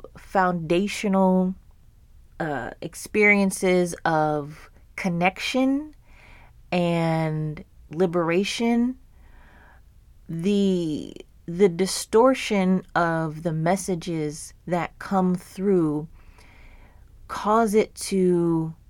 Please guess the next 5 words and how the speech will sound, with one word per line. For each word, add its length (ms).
have 520
a 480
warped 720
relationship. 800
Now, 240